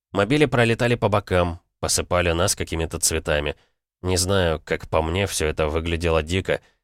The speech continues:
но лица в открытых мобилях смотрели на меня. Сложно сформулировать, но хорошо, с благодарностью. Не понимаю я их, в общем,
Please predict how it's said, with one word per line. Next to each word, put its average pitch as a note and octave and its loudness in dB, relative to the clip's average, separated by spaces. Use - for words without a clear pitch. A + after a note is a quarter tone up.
но G2 2
лица C3+ 2
в A#2+ 4
открытых B2 2
мобилях A2 2
смотрели A2 0
на A2 0
меня. G2+ 0
Сложно A#2+ 2
сформулировать, B2 4
но A2+ 0
хорошо, A2 0
с D#2+ -4
благодарностью. E2+ 2
Не F#2 0
понимаю F#2+ 2
я D#2+ 0
их, D#2 -4
в E2+ 0
общем, D#2+ -2